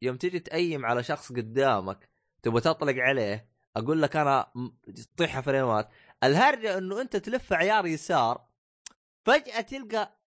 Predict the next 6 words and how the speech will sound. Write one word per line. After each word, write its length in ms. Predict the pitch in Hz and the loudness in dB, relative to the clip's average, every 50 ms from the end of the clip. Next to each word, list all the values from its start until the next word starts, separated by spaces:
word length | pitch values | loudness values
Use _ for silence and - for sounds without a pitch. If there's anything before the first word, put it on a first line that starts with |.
| _ _ _ - 151 | _ _ _ -8 -6
ال-، 280 | 170 180 170 - - | -6 -6 -6 -6 -6
ال-، 160 | 165 165 - | -8 -4 -2
العيار 600 | 165 170 165 156 147 151 165 175 202 240 247 185 | -2 -2 -2 -4 -6 -4 -2 0 2 2 2 0
شطح 380 | 156 - 226 233 - 160 - 135 | -2 -6 -10 -8 -8 -8 -8 -6
معاك 340 | 139 139 190 208 165 - - | -4 -2 -2 -2 -2 -2 0
واجد، 520 | 135 165 185 175 139 104 101 82 _ _ | 0 2 2 2 0 -2 -6 -14 _ _